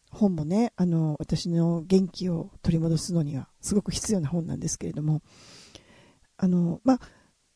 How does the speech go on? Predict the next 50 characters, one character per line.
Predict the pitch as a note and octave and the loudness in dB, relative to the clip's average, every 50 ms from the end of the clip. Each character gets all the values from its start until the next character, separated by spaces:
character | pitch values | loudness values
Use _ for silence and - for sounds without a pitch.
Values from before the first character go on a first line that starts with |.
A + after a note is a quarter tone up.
| _ - | _ -2
な | G#3 A3+ | 0 0
ん | A#3+ | 0
て | G#3+ - | 0 -2
い | |
う | E3 | -4
か | D#3 | -4
な、 | F3+ - _ | -6 0 _
<clears throat> | - F4 F#4+ D#4+ C4+ A3 - - A#3 - - - | 8 10 10 10 8 8 4 -2 -12 -14 -14 -4
こ | - - | 2 4
の | A#3+ A3+ | 4 4
小 | A3+ - C#4 A#3+ | 4 4 2 2
さ | - - G#4 | 2 2 2
な | G4 | 2
自 | A#3+ F3 - | 2 4 4
分 | F#3+ G#3 A3 | 4 6 6
が | C4+ | 8
持 | D4 G3 | 8 6
っ | D#3+ | 6
て | - - E3 | 4 4 4
る | F3 | 8
も | F3+ A3 | 8 8
の | B3+ C4+ | 8 8
に、 | A3 F#3 E3+ F3+ F#3+ F#3+ D#3 - - - - - - _ | 8 6 6 6 6 6 4 2 -2 -10 -20 -20 -20 _
え | - G3 | 4 4
ー、 | F#3 D3+ D3+ D3+ C3+ B2+ - - - - _ _ _ _ _ - - | 6 6 6 4 2 0 -2 -6 -8 -12 _ _ _ _ _ -12 -4
幸 | A3+ - A#3+ A3+ G#3+ G#3 G3+ | 2 6 8 8 10 10 8
せ | - - F#3 | 6 6 4
を | D#3+ | 4
見 | E3+ E3+ E3 | 4 2 4
出 | E3+ F3 | 4 4
す | - - | 4 2
と | G3+ | 0
い | F#3+ | -2
う | - | 0
か、 | - F#3 D3 - - - - - | 2 2 2 2 0 -6 -14 2
ま | - A3 | 4 4
あ、 | |
そ | A3+ - D4+ | 6 8 8
う | E4 | 8
い | |
う | |
ふ | F4+ | 8
う | F4+ | 8
な | C4 G#3+ | 6 6
こ | - G3 | 6 4
と | - - | 2 0
と | - - | -2 -2
か | - - | -4 -4
も | C#3+ C3 | -4 -2
ね、 | C#3 D#3 E3+ | 0 0 0